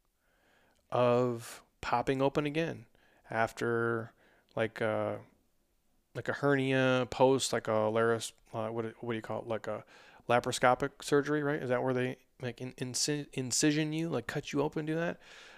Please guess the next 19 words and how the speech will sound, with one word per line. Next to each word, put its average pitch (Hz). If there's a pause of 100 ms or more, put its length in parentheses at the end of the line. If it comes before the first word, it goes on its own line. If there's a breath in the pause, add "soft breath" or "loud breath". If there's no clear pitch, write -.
(120)
Uh, 123
I'm 131
not 135
a 120
medical 113
person. 113
I'm 110
just 107
an 120
idiot, 107 (160)
uh, 110
in 117
a 110
warehouse. 113 (540 loud breath)
Uh, 110
but 123
that's 131
the -
case. -